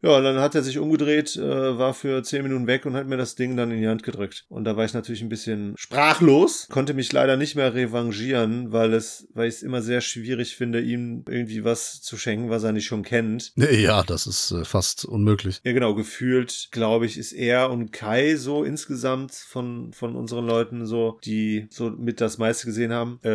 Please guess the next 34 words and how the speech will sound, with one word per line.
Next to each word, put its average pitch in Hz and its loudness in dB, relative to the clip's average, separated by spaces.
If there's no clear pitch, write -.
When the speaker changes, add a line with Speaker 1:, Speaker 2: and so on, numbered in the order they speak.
Speaker 1:
würde 101 -6
ich 101 -8
jetzt 101 -8
mal 95 -6
tippen. - -8
Ich 120 -12
denk 135 0
mal, 117 4
ne, 131 0
also 107 -4
Mainstream 120 0
werden 117 0
wir 117 2
wahrscheinlich 110 -2
deutlich 110 -2
mehr 113 4
geguckt 110 -6
haben, 107 -2
aber 104 -2
trotzdem, 113 -2
wird, 196 6
äh, 196 6
war 208 12
schwierig, 202 6
ist 196 2
schwierig, 156 2
äh, 127 4
wird 120 -2
aber 113 2
irgendwann 117 0
nochmal 107 0
neben 120 0
den 110 0
Worten, 117 0